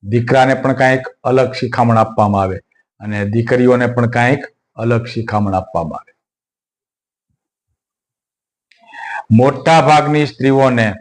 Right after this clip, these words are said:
માત્ર બાળ ઉછેર અને ઘર સંભાળ જેવી પ્રવૃત્તિઓ કરાવીને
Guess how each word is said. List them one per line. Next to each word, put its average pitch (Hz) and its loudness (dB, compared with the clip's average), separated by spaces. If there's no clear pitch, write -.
માત્ર 123 2
બાળ 123 4
ઉછેર 131 0
અને 120 -2
ઘર 127 2
સંભાળ 120 2
જેવી 113 -2
પ્રવૃત્તિઓ 135 2
કરાવીને 117 2